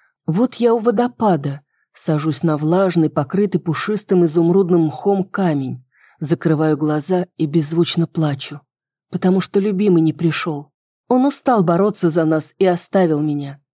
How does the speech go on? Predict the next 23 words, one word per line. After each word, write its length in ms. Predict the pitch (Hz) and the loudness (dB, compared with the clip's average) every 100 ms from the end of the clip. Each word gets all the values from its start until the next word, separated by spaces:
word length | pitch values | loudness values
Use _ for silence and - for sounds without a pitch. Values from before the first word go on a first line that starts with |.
| _ _ _ - | _ _ _ -10
Но 140 | 185 | -2
разве 300 | 180 175 180 | 0 0 0
можно 320 | 180 214 185 | 0 0 2
его 240 | 170 165 170 | 2 2 2
в 80 | 170 | 0
этом 260 | - 165 | 0 0
винить? 480 | 165 170 151 139 - _ _ _ - - - | 2 2 0 -4 -14 _ _ _ -20 -20 -6
Но 180 | 175 196 | -2 -2
вдруг 360 | 185 262 - | 0 -2 0
из 120 | 214 | -2
туманной 460 | - 220 254 233 208 | -2 0 0 2 0
дымки 400 | 170 254 240 214 | 0 0 0 0
меж 240 | 202 208 | 2 0
деревьев 560 | 180 185 196 269 233 190 | 0 0 2 0 0 -2
проступает 680 | - 202 - 190 247 247 202 | 0 -2 -2 -2 0 0 2
высокая 560 | 190 190 - 269 240 214 | 0 0 -2 -2 0 -2
статная 540 | - 233 233 226 226 | -2 -4 -2 -2 -2
фигура. 640 | - 247 202 202 143 139 - _ _ _ _ | -2 -6 0 0 0 -4 -14 _ _ _ _
Я 200 | 170 180 | -2 2
не 180 | 175 175 | 4 2
верю 320 | 175 220 208 | 0 -4 -4
своим 420 | - 190 196 196 | -4 -2 0 0
глазам. 600 | 190 196 180 175 143 139 | 0 0 0 -4 -6 -10